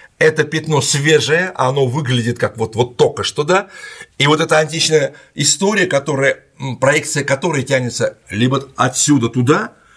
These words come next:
либо оттуда сюда. И ты для тебя, перед твоей кар-, э, перед твоими глазами выстраивается вообще, э, во, во всем, м, объеме историческая перспектива.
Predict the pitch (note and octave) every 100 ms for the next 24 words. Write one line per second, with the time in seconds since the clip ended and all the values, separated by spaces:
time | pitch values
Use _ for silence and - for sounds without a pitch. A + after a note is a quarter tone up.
0 | - - A#2+ B2+ A#2 A#2 - F3+ C3+ -
1 | C#3+ B2+ B2 D#2+ - - - - - D3
2 | D3 F#3+ D#3 D#3 E3 F#3+ - D3+ D3+ D#3+
3 | D3+ C#3 D3 C3+ B2+ D3 C#3 C3+ C#3 C3
4 | B2 C3 D3 G#3+ E3 A#2+ C3 D3 D#3 C#3+
5 | - A2+ - F#3 F3+ - - - - A2
6 | - - E2+ - G#2 - F#2 A#2 - D#3
7 | B2+ - A2+ G#2 F2+ - - - _ -
8 | - B2 B2 A#2+ C3 G3 D3 G2 - _
9 | _ _ _ - - - A#2 - B2 -
10 | A#2 G#2+ A#2+ - B2+ - A2+ D2